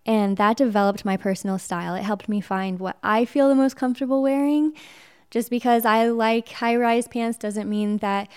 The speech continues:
that works the best for you or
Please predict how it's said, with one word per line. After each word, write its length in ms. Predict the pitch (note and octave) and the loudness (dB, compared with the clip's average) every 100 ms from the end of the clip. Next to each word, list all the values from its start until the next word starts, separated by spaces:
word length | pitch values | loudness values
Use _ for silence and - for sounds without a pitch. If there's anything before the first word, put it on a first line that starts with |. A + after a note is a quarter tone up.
| - | -10
that 200 | - G#3 | -2 0
works 280 | G#3+ G#3 G3 - - | 0 -4 -6 -10 -8
the 100 | G3+ | -4
best 380 | G3 G3+ - | -4 -4 -6
for 260 | - G3+ G3 | -10 -6 -6
you 540 | F#3+ G3 G#3+ A3 A3 | -6 -2 2 2 2
or 360 | A3 F#3+ F#3+ F#3 | 0 0 0 0